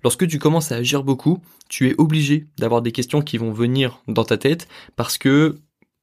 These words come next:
plus tu prends de, plus tu prends d'action, plus tu as de choix à faire, plus tu as de questions à te poser, plus tu as de portes qui s'ouvrent, donc aussi plus de questions à te poser.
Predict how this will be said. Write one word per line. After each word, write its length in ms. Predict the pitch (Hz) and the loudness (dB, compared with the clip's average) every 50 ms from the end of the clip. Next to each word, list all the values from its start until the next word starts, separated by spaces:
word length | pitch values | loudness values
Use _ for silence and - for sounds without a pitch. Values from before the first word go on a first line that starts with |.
| _ _ _ _ - - | _ _ _ _ -10 -4
plus 120 | - 156 | -2 0
tu 120 | 151 156 147 | 0 0 0
prends 180 | - - 135 | 0 0 -2
de, 320 | 127 120 117 117 113 - - - _ | 0 0 -2 -2 -4 -6 -8 -12 _
plus 140 | - - 151 | -6 -4 -4
tu 100 | 147 143 | -4 -2
prends 160 | - - 120 | -2 0 2
d'action, 480 | 113 117 117 - - 151 156 165 160 151 | 2 2 0 0 0 2 2 2 2 0
plus 180 | 151 - 127 | -2 -4 -6
tu 200 | - - - 127 | -4 0 2 2
as 60 | 117 | 4
de 100 | 113 120 | 4 2
choix 260 | 113 - - 127 113 107 | -2 0 2 2 4 2
à 60 | 107 | 2
faire, 300 | - - 143 147 143 131 | 2 2 2 2 0 -2
plus 140 | - - 120 | -4 -8 -6
tu 140 | - - | 0 0
as 40 | 123 | 0
de 80 | 120 113 | 2 0
questions 360 | 107 - 107 - - 127 120 | 0 -2 -4 -2 -2 -2 -2
à 40 | 110 | -2
te 100 | - 110 | -4 -6
poser, 400 | - - 110 110 110 131 147 147 | -6 -4 -4 0 2 2 2 2
plus 180 | 147 - 127 | 0 -4 -10
tu 120 | 117 - - | -4 -2 0
as 60 | 110 | 0
de 100 | 110 110 | 0 0
portes 340 | - - 120 - - - 110 | 0 0 -2 -2 -2 -8 -8
qui 120 | - 117 | -6 -6
s'ouvrent, 400 | - - - 143 139 123 123 127 | -2 2 2 2 2 2 0 -2
donc 260 | 107 120 110 - - | -2 -2 -2 -2 -2
aussi 300 | - 120 117 - 139 139 - - - - - _ | -4 -2 -2 -2 -2 -4 -4 -6 -20 -20 -20 _
plus 180 | - - 120 117 | -4 -2 -2 0
de 60 | 117 | 0
questions 360 | 113 - 113 - - 127 123 | -2 -2 -2 -2 0 0 0
à 80 | - 104 | 0 -2
te 120 | - - | -2 -2
poser. 400 | 104 - - 110 107 123 139 165 | -4 -2 -2 -2 0 0 0 -2